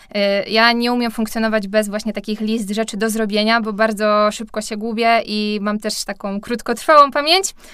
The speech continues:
więc niestety, jeżeli czegoś sobie nie zapiszę w momencie, kiedy to wymyśliłam, to jest bardzo duże prawdopodobieństwo, że mi to szybko umknie. Więc też polecam zrobić sobie taką, e, nawet w komendzie burzę mózgów i wypisać wszystkie rzeczy, które przed kolonią trzeba przygotować,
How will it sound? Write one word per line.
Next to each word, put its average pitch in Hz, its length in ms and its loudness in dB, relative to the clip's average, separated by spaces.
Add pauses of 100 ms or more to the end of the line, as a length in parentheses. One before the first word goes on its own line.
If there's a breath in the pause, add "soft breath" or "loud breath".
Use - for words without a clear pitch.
(340 loud breath)
więc 240 280 0
niestety, 240 420 -2
jeżeli 233 340 -2
czegoś 233 240 -8
sobie 226 200 -6
nie 240 140 0
zapiszę 247 460 0
w - 60 -10
momencie, 226 220 -4
kiedy 220 200 -8
to 220 120 -8
wymyśliłam, 247 640 0 (100)
to 214 240 0
jest 208 300 -8
bardzo 220 240 6
duże 208 140 -6
prawdopodobieństwo, 208 680 -6
że 208 80 -6
mi 202 120 -6
to 190 440 0
szybko - 340 -8
umknie. 185 400 -8 (320 loud breath)
Więc 214 180 0
też 240 160 -4
polecam 233 380 -4
zrobić 220 280 -6
sobie 214 200 -6
taką, 208 320 -6
e, 202 500 -4
nawet 277 220 -4
w - 80 -20
komendzie 240 380 -2
burzę 214 260 -2
mózgów 220 520 -4
i 208 720 -4
wypisać 214 400 -6
wszystkie 220 300 -8
rzeczy, 220 180 -8
które 214 220 -4
przed 226 200 -12
kolonią 214 320 -2
trzeba 214 240 -6
przygotować, 277 640 -2